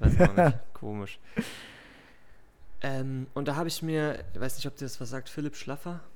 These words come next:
Speaker 2: Nee.
Speaker 1: Das ist so ein Nazi-Aussteiger und der macht jetzt
Speaker 2: Boah.
Speaker 1: so YouTube und, ähm, reactet halt dann immer auf solche Dokumentationen
Speaker 2: Okay.
Speaker 1: über irgendwelche Schwurbler und halt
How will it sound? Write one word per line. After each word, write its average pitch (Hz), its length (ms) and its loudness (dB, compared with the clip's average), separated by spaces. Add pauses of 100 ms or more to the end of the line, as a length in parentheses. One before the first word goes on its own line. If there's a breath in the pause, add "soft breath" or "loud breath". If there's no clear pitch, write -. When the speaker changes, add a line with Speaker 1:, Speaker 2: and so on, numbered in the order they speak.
(160)
Speaker 2:
Nee. 104 240 6 (120)
Speaker 1:
Das 107 180 -2
ist 117 120 -10
so 113 140 -6
ein 113 160 -4
Nazi-Aussteiger 127 1000 -6
und 113 100 -8
der 107 80 -8
macht 113 240 -10
jetzt - 140 -6
Speaker 2:
Boah. - 60 -6
Speaker 1:
so - 40 0
YouTube 127 680 -6
und, 110 540 -10
ähm, 107 440 -6 (400)
reactet 117 440 -6
halt 107 120 -6
dann 107 100 -4
immer 113 160 -4
auf 104 120 -6
solche 110 260 -8
Dokumentationen 110 800 -6
Speaker 2:
Okay. 110 180 4
Speaker 1:
über 110 80 4
irgendwelche 110 320 -4
Schwurbler 107 540 -4
und 104 200 -6
halt 101 360 -8